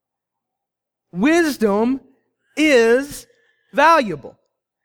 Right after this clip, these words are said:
In the world, wisdom is valuable. And this is where he picks up in verse thirteen. So in verse thirteen through sixteen, he tells us this story.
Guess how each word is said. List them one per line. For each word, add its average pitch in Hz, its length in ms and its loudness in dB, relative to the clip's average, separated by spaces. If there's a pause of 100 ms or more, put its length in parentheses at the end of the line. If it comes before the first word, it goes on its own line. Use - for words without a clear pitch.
In 269 200 2
the 320 100 2
world, 247 480 0
wisdom 247 760 -2 (300)
is 262 520 2 (300)
valuable. 180 600 -2 (120)
And 202 120 -2
this 269 140 -2
is 320 100 -4
where 302 160 0
he 294 80 -2
picks 277 340 -6
up 185 380 -4 (340)
in 226 140 -2
verse 226 480 -2
thirteen. 233 680 -4 (1600)
So 254 140 0
in 269 100 -2
verse 262 260 0
thirteen 302 580 -2
through 247 160 -4
sixteen, 202 840 -6 (560)
he 254 120 -2
tells 311 360 -2
us 285 160 -4
this 226 320 -4
story. 208 540 -4